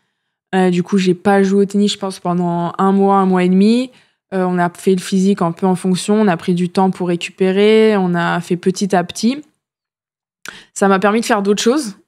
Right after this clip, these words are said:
Ça m'a permis d'avoir, euh, une, un agenda normal, de pouvoir planifier ma semaine, de pouvoir dire à, à, à des amis, « Oh, tu veux manger, euh, samedi prochain,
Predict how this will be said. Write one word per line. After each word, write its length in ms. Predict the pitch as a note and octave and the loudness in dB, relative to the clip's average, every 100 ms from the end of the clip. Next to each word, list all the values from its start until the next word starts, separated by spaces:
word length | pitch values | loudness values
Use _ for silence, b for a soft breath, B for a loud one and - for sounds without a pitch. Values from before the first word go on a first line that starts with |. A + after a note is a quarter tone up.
| _ _ G3+ | _ _ -12
Ça 200 | - F3+ | -4 -2
m'a 100 | F3+ | 0
permis 320 | F#3+ F#3+ G#3+ | -2 0 0
d'avoir, 440 | G3 F#3 F#3 F3+ | 0 2 2 2
euh, 480 | F3 E3+ E3+ E3+ E3+ - | 0 0 0 0 -2 -2
une, 280 | F#3 F#3 F3+ _ _ _ _ - | 0 0 -2 _ _ _ _ -4
un 140 | F#3 | 0
agenda 520 | G3+ G3 G3 G3 G3+ G3+ | 2 4 2 2 2 2
normal, 600 | G3+ G#3 G3 G3+ G#3 A3+ | 4 4 4 2 2 -2
de 80 | F#3 | -6
pouvoir 320 | F#3+ F#3 - | -4 -6 -2
planifier 520 | G#3 G3+ G#3 - A3+ | 0 2 0 0 0
ma 140 | G#3 | 2
semaine, 400 | F#3+ - G3 G#3+ D4+ B B B | -2 -2 0 0 -2 B B B
de 60 | F#3+ | -8
pouvoir 280 | G3+ F#3+ F#3+ | -4 -2 0
dire 200 | G#3 G3+ | 0 0
à, 400 | F#3 F3+ F#3 F#3+ B B B - | 0 0 -2 -4 B B B -4
à, 580 | G3 F#3+ F#3 F#3 F#3 - | 0 2 2 0 0 -2
à 80 | F#3 | 0
des 200 | F#3+ F#3+ | 2 4
amis, « 240 | G3+ A3+ | 2 0
Oh, 140 | C4+ C4 | -2 -4
tu 120 | - A#3 | -4 0
veux 120 | A#3 | 0
manger, 420 | A3+ A3+ C4+ F4 | 2 0 2 2
euh, 100 | A#3 | 2
samedi 440 | A3+ B3+ A#3+ B3 | 0 0 0 0
prochain, 380 | A3+ A#3+ A3+ D4 | 2 2 2 0